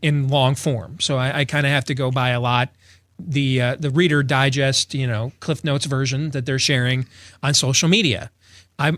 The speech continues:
I would guess based on that anecdotal evidence, we probably, even though we did go in depth on the story Friday and Monday when there was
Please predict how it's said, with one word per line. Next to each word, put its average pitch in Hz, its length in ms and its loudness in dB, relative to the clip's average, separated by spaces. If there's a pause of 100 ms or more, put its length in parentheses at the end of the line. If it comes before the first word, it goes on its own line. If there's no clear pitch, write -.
I 170 80 4
would 151 220 2
guess 208 280 4
based 190 420 2
on 160 180 0
that 143 340 0
anecdotal 151 640 2
evidence, 120 480 0
we 160 120 0
probably, 160 760 -2 (240)
even 202 180 2
though 175 100 4
we 160 120 2
did 175 220 0
go 175 220 2
in 160 200 0
depth 143 320 0
on 147 140 0
the 147 60 0
story 135 360 0
Friday 135 340 0
and 127 120 0
Monday 147 260 0
when 135 160 -2
there 127 120 -2
was 127 280 -2